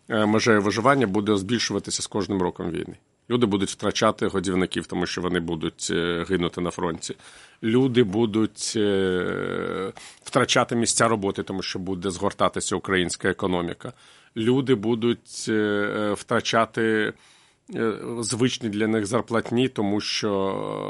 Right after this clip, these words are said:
е, будуть зменшуватися доходи їхніх підприємств. Люди будуть втрачати бізнеси, тому що буде зменшуватися купівельна,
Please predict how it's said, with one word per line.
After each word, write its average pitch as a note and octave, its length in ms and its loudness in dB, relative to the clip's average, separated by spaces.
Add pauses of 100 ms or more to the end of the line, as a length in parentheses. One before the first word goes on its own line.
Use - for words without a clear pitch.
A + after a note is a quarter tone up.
(400)
е, - 40 -8
будуть G2+ 640 -4
зменшуватися G2+ 800 0
доходи G2 420 -2
їхніх G2+ 280 -2
підприємств. - 720 -2
Люди A#2+ 240 2
будуть A2 260 -2
втрачати A2+ 480 -2
бізнеси, A2 500 -2
тому G2+ 200 -2
що - 140 -6
буде G2+ 220 0
зменшуватися G2+ 640 -2
купівельна, G2+ 600 0